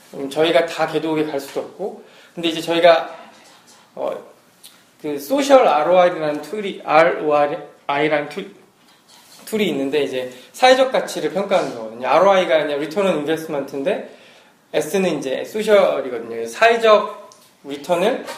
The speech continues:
투자 대비 얼만큼, 얼만큼이 나올 것인가에 대한, 네, 건데요. 그건 뭐 저희가 개발한 게 아니라 이미 그런 툴이 있는데 이제 그런 툴을 국제개발협력 지표랑 연계해서,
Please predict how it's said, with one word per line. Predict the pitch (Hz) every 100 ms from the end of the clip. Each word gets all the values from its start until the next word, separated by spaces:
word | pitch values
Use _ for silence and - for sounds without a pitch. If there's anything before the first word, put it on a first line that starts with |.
| -
투자 | - 214 208 208 202
대비 | 147 147
얼만큼, | 143 143 160 156 151 139 139 -
얼만큼이 | 147 156 156 - 147
나올 | 120 143 147
것인가에 | 139 - 123 120 120 120 - 135
대한, | 127 127 117 104 - _ _ _ - -
네, | 113 - - _ _ _ _ - -
건데요. | 127 127 147 - - - -
그건 | - 196
뭐 | 185
저희가 | 175 190 190
개발한 | 185 220 220
게 | 202
아니라 | 156 165 160 156 - - - -
이미 | 165 160
그런 | 151 151 151 143 - - - -
툴이 | - 262 190
있는데 | 147 147 196 262 - - - - -
이제 | 160
그런 | - 180 196
툴을 | 196 190 185
국제개발협력 | 185 - 214 208 202 202 196 196
지표랑 | 156 180 170 165
연계해서, | 139 175 185 190 165 147 143 135 -